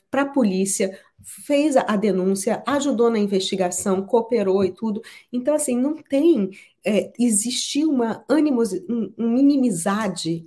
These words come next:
entre eles que a imprensa não fala. Mas o que apareceu também foi que o Clinton viajou várias vezes. E ontem, à noite de madrugada, <laughs> é, eu vi através dos amigos que colocaram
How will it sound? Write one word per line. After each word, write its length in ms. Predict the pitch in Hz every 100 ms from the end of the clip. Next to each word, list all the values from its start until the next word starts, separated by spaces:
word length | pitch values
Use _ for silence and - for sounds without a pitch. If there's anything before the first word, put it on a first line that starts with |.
| 196
entre 360 | 196 196 170
eles 460 | 185 226 175 170 - _ _
que 260 | - 254 262 247
a 80 | 226
imprensa 520 | 220 233 214 220 -
não 160 | 240 269
fala. 560 | - 185 160 156 135 - _ _ _ _ _ _ _ _
Mas 520 | 247 277 262 330 349 - - -
o 140 | 247
que 100 | -
apareceu 580 | 196 220 185 180 185 165
também 480 | 170 160 185 254 262
foi 200 | - 254
que 120 | 254
o 120 | 277
Clinton 480 | - 208 240 285 285
viajou 440 | 277 269 226 247
várias 320 | 247 247 302 254
vezes. 460 | 226 208 180 190 - - - _
E 400 | 311 403 415 349 - - _
ontem, 580 | 247 302 359 294 208 190 180 - 190
à 120 | 170
noite 340 | 180 208 220
de 140 | 165 190
madrugada, 800 | 185 170 170 165 196 269 226 170 - - -
<laughs> 280 | _ _ _
é, 80 | 240 233 254 247
eu 280 | 240 226 277
vi 340 | 214 185 262 294
através 460 | - 202 185 180
dos 160 | 180 175
amigos 420 | 170 208 262 226
que 80 | 208
colocaram 640 | 214 185 185 165 165 175